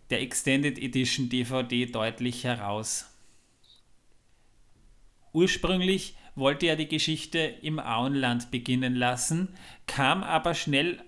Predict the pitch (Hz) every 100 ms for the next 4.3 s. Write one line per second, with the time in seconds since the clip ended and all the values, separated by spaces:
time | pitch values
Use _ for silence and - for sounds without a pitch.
0 | - - 156 156 - 160 156 147 135 143
1 | 165 156 147 - 151 - 139 139 156 -
2 | - 147 143 - - 147 139 127 131 120
3 | - - - - - - - 135 143 -
4 | 143 151